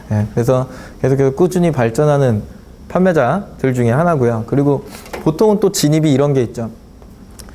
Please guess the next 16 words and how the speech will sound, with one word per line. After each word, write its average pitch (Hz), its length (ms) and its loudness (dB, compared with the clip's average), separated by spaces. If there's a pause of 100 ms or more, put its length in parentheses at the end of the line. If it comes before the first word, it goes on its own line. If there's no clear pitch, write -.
(400)
양말, 139 560 2 (800)
뭔지 143 200 4
아시죠? 123 340 0 (320)
네, 113 160 0
여름 139 260 4
시즌 127 320 0
페이크 240 340 0
삭스라고 117 800 0
하는 131 300 2 (420)
숨겨진 151 500 2
양말. 113 420 0 (280)
예, 110 100 0
그거를 143 380 2
이제 120 140 0
판매하시는 151 600 0
분인데 123 500 2